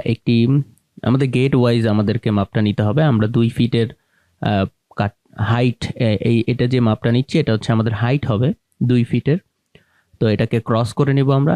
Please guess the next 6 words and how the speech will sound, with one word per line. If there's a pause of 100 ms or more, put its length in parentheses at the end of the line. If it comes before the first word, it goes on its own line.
এখানে
আমরা
পাঁচটাকে
একসাথে
টেপ
দিয়ে